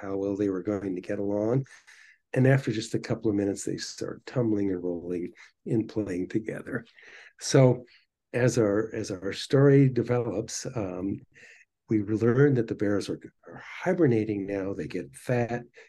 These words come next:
and they're healthy, and they go way up in the Cascade Mountains, uh,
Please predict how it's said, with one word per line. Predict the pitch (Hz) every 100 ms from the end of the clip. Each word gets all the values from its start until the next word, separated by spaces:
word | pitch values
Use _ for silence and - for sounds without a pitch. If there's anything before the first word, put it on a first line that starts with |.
| _
and | 92
they're | 82 -
healthy, | - 131 120 113 117 110
and | 90 85
they | 82
go | - - -
way | 101 90
up | 147 139
in | 110
the | 98 90 - - _
Cascade | - - 120 117 - 113 101
Mountains, | 98 92 92 90 90 92 -
uh, | 95